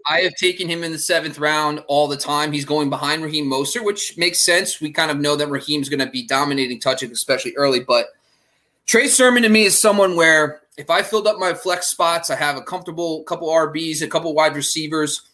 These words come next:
and I'm s-, gonna wait for my tight end and quarterback. This is, like, my ideal seventh round pick. Trey Sermon offers amazing upside because the Shanahan, Kyle Shanahan situation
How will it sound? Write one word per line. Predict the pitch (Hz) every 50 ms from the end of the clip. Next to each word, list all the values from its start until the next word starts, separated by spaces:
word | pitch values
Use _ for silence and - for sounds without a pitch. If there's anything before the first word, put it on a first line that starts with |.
| _ _ _ _ -
and | 160 156 156
I'm | 151 156 151
s-, | 143 - - - -
gonna | - 180 170 165 151
wait | 160 175 175 175
for | -
my | 160 156 156
tight | 151 - 170 165 160
end | 156 151
and | 147 143
quarterback. | - 165 165 160 151 156 151 151 147 151
This | - 180 196 -
is, | 247 220 -
like, | 208 190 -
my | 165 160 156 156 107
ideal | 147 147 151 143 135 139 143 139 131 127 123 - _ _ _ _ _ _ _ _ _ _
seventh | - - - - 190 170 160 156 143
round | 151 139 131 123 113
pick. | - 131 95 - -
Trey | - 190 208 233
Sermon | 226 - - 240 240 233 220 196 180 165 151 147 - _ _ _ _ _ _ _ - - -
offers | 180 196 208 214 - 214 202 190 180 - -
amazing | 180 165 170 175 196 214 233 240 220 220 226 208
upside | - 170 - - - - 247 - 113 113 - -
because | 151 147 - 220 214 202 185 - - _ _ _ _ -
the | 196
Shanahan, | 190 - - - 294 320 359 359 349 294 285 269 247 247 226
Kyle | 226 240 294 330 330
Shanahan | - - 254 240 220 226 214
situation | - - 185 - 202 180 175 170 165 - 165 160 156 147 -